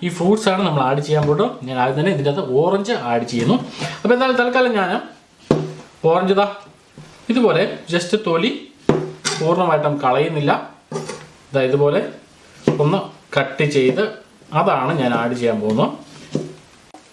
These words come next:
അപ്പൊ ദാ ഞാനിവിടെ തൽക്കാലം രണ്ട് ഓറഞ്ച് എടുത്തിട്ടുണ്ട്. ദാ ഇതിങ്ങനെ ശരിക്ക് ജ്യൂസിയാണ്. ആ, അതോടൊപ്പം തന്നെ ഞാൻ ശരിക്കും ഇത് വാഷ് ചെയ്തിരുന്നു. ആ, ഈ പുറന്തോട് ശരിക്ക് വാഷ് ചെയ്തിരുന്നു.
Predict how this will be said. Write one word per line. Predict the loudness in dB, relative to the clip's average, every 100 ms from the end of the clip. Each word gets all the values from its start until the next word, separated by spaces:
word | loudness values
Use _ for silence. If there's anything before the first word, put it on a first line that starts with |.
| -20 -20 -20 -20 -20 -20 -20 -20 _ _ -10 -8 -8 -18 -20 -20 -20 -20 -8 -8 -8 -16 -14 -4
അപ്പൊ | 2
ദാ | 2 2 -2
ഞാനിവിടെ | -2 0 0 -2 -2
തൽക്കാലം | -2 0 0 -2 -8 _ _ _ -12 0
രണ്ട് | 2 4
ഓറഞ്ച് | 2 2 0 0
എടുത്തിട്ടുണ്ട്. | 2 2 0 -2 0
ദാ | 2
ഇതിങ്ങനെ | 2 0 -2 -2 -4 -14 -20 -20 -20 -20 -8
ശരിക്ക് | 0 0 0 0 0
ജ്യൂസിയാണ്. | 2 2 2 2 0 2 2 2 0 -4 -16 -20 -20 -20 -20 -20 -8 0
ആ, | 2 4
അതോടൊപ്പം | 2 2 2
തന്നെ | 2 2
ഞാൻ | 0
ശരിക്കും | 0 -2 0
ഇത് | -2 0
വാഷ് | 0 0 -2
ചെയ്തിരുന്നു. | -2 -2 -2 0 -2 -4 -2
ആ, | -2
ഈ |
പുറന്തോട് | 0 0 2 0
ശരിക്ക് | 0 -2 0
വാഷ് | 0 2
ചെയ്തിരുന്നു. | 0 0 -2 -4